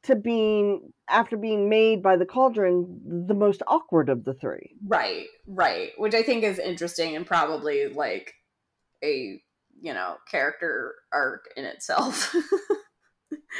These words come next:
Speaker 2: But I think that she does give some good insight, 'cause Feyre's like, "Well, you know Nesta best, so, like, I," <laughs> so basically, "I'm asking you as your sister, but, I mean, whatever <laughs> works, right?" <laughs>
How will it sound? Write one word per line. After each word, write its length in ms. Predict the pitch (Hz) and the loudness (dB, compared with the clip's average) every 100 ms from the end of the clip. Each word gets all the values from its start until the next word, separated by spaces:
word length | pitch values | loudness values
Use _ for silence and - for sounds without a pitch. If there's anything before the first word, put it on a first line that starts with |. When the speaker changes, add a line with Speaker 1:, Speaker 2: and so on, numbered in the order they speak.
| - - - - 381 _ 131 _ _ _ _ _ _ _ _ _ _ - | -10 -10 -14 -18 _ _ _ _ _ _ _ _ _ _ _ _ _ -6
Speaker 2:
But 360 | 196 311 302 - | 2 4 4 4
I 100 | 269 | 0
think 300 | 269 294 285 | 2 2 2
that 120 | 302 262 | 0 -2
she 220 | 277 208 | -2 2
does 320 | 220 226 226 | 6 6 4
give 220 | 220 202 | 2 2
some 220 | 202 208 196 | 2 -2 -2
good 120 | 196 | -4
insight, 520 | 196 208 208 170 - | -4 -4 0 0 0
'cause 260 | 220 175 - | -4 -4 -2
Feyre's 400 | 190 185 175 185 | 0 2 2 2
like, 300 | 165 156 - | 2 2 2
"Well, 240 | 180 180 | 2 2
you 160 | 185 202 | 2 0
know 160 | 190 | 0
Nesta 300 | 180 156 175 | 0 0 -2
best, 360 | 151 190 165 - | 0 2 2 0
so, 200 | 165 151 | 0 0
like, 260 | 151 139 - | 0 -2 -4
I," 280 | 143 135 147 - | -2 -2 -6 -10
<laughs> 960 | 208 - 240 - 269 277 277 - 277 339 | -14 -8 -10 -6 -8 -4 -6 -4 -2 2
so 220 | - 254 | 2 4
basically, 400 | 302 320 285 240 | 2 2 2 4
"I'm 100 | 202 | 4
asking 400 | 202 208 202 233 | 4 2 2 -2
you 80 | 196 | -4
as 100 | 180 | -4
your 100 | 175 | -4
sister, 600 | - 220 214 - 214 175 | -2 -2 0 0 4 4
but, 220 | 180 190 | 2 2
I 80 | 214 | 2
mean, 440 | 240 220 202 202 220 190 | 2 0 -2 -2 -2 2
whatever 420 | 240 202 220 226 | 6 6 6 4
<laughs> 20 | |
works, 480 | 262 240 302 339 - | 6 6 4 4 2
right?" 420 | 370 294 - 370 - 932 466 - | 4 6 6 2 2 4 4 4
<laughs> 440 | 370 381 381 381 | 4 6 4 2